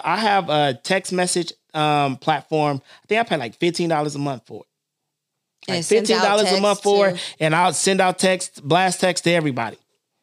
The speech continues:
Speaker 2: Okay.
Speaker 1: "Hey, I got this. Hey, I just released the ebook, um, two weeks ago." And it was, I blast text everybody, "Hey, download my free ebook."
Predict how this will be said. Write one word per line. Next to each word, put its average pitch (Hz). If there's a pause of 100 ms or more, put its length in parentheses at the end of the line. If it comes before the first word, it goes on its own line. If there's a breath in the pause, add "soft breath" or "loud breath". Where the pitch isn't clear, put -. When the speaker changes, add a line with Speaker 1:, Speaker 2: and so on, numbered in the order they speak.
(280)
Speaker 2:
Okay. 403
Speaker 1:
"Hey, 170 (160)
I 139
got 143
this. 147
Hey, 165
I 156
just 156
released 160
the 143
ebook, 160 (100)
um, 147 (680 soft breath)
two 190
weeks 185
ago." 120
And 135
it 156
was, 147
I 127
blast 147
text 165
everybody, 131
"Hey, 151
download 147
my 143
free 143
ebook." 117